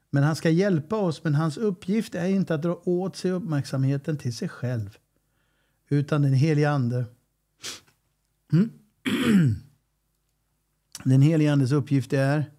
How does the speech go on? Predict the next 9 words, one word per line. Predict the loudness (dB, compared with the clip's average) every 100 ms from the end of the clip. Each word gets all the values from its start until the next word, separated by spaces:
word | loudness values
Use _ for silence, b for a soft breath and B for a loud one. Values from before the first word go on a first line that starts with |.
| _ _ _ _ _ _ _
att, | 0 0 -2 0
eh, | 2 2 -2 -6 _ _ _ _ _ _ _ _ _ _ _ _ _ _ _
göra | 0 2 2
detta | 0 -2 -4 -6
som, | -2 -2
som | 0 2 2
Jesus | 2 0 -4
säger | -4 -2
här | -2 -4 -8